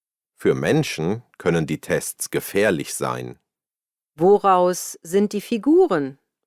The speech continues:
Speaker 2: Aus Metall?
Speaker 1: Nein, aus Plastik. An die Figuren montieren wir elektronische Sensoren. Und während der Fahrt kontrollieren wir dann alles auf dem Computer.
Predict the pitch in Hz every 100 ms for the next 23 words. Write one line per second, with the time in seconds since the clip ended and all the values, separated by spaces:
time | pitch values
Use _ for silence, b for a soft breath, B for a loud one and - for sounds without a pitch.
0 | _ _ - 151 139 - 117 - - 101
1 | 170 370 - _ _ _ _ - 110 113
2 | 113 62 104 120 135 202 _ _ _ _
3 | _ - 131 117 - - - 110 - -
4 | 78 67 - _ _ _ _ _ _ _
5 | _ _ _ _ 92 95 80 71 78 -
6 | 113 160 - 80 98 78 78 - 92 85
7 | 76 69 71 69 67 - - 95 147 151
8 | - 127 117 113 107 78 69 - 58 -
9 | _ _ _ _ _ _ _ _ - 78
10 | 69 - 92 160 151 123 110 - 73 71
11 | 80 - - 80 - 76 87 78 71 71
12 | 65 60 - 76 78 - 151 - - 135
13 | 127 - 160 - 139 175 - 143 - -